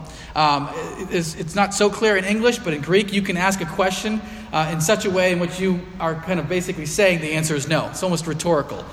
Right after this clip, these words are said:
"No, you cannot. Uh, uh, that such a faith is not of any benefit, and no, you cannot be saved by a faith does not, that does not have works." And he gives the example of meeting a brother or sister. Um,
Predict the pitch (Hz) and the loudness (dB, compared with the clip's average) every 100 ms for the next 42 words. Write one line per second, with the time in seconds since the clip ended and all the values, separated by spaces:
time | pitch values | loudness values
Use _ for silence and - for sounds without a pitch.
0 | - - 165 208 170 175 - 196 196 160 | -14 -2 6 6 6 2 0 4 4 4
1 | - - 156 156 165 196 208 202 190 190 | 0 -2 0 2 2 2 2 0 2 2
2 | 175 160 160 214 226 - - 160 151 143 | 2 0 4 4 2 -4 -4 0 0 0
3 | 131 139 139 160 160 151 165 185 170 165 | -2 -2 -2 -4 -4 -2 2 2 2 0
4 | 165 190 180 160 175 156 147 139 - 151 | 0 0 0 0 0 0 0 -4 0 0
5 | 139 - - - - 151 139 139 143 147 | 0 -6 -16 -18 -4 2 2 0 -4 -4
6 | 135 139 131 135 127 127 117 117 - - | -4 -2 -2 -4 -6 -8 -8 -8 -12 -16
7 | - - 147 175 131 - 139 131 160 196 | -18 -10 0 0 0 -4 -4 0 0 0
8 | 196 220 165 156 139 196 202 - - - | -2 -4 -2 -2 0 0 0 -6 -12 -2
9 | 160 147 185 226 233 208 165 170 180 220 | 0 4 4 4 2 0 4 4 4 2
10 | 190 - 151 - 196 294 - - - - | 0 -2 -4 0 0 0 -2 -14 -14 -6
11 | 160 147 147 | 0 2 0